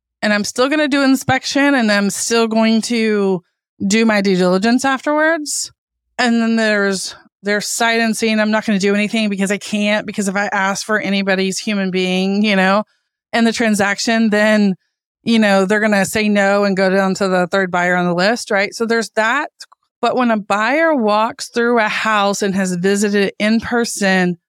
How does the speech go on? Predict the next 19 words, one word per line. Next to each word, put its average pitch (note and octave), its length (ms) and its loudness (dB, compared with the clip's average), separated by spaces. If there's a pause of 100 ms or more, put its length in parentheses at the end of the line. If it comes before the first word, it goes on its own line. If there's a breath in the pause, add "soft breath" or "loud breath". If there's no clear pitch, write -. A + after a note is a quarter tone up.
(120)
they F#3+ 120 -4
see B3+ 240 -2
how B3+ 180 0
old G#3+ 220 -2
the G3 140 0
A F3+ 100 0
C F3+ 280 -8
is. D#3 220 -4
They F3 140 -2
see A#3+ 460 0
the A3+ 120 -2
maintenance, G3 720 -2
the G3+ 240 -6
looming G#3+ 580 2
maintenance, F3 580 -2
right? E3+ 320 -2 (480)
So G3+ 440 0 (480)
there's A#3 260 0
a, B3 300 -2